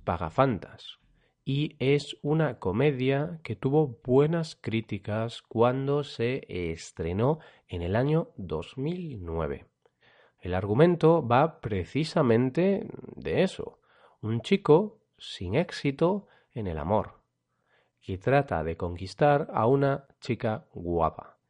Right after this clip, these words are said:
Te adelanto por si te animas a verla, que con esta película las risas están aseguradas. Cambiamos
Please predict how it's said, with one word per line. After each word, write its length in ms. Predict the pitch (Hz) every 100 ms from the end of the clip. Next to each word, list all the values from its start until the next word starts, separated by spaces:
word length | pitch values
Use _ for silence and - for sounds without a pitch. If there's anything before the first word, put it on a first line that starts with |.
| _ - - - _ _ _ -
Te 120 | 147
adelanto 800 | 135 131 139 147 151 175 170 -
por 300 | 143 143 135
si 240 | - 98
te 400 | 92 - 120 104 -
animas 720 | 80 78 123 113 78 - -
a 180 | - -
verla, 540 | 117 165 - - - _ _
que 220 | 175 175
con 200 | 147 120
esta 440 | 156 156 180 165 -
película 600 | 104 135 - 131 90 -
las 320 | - 85 85 -
risas 580 | 151 156 170 170 160
están 440 | 104 - 135 139 143
aseguradas. 1800 | 110 107 120 - - 113 123 120 127 117 104 90 73 69 - - - - _ _ _ _ _ _ _ _ _ _ _ -
Cambiamos 560 | 92 127 180 185 -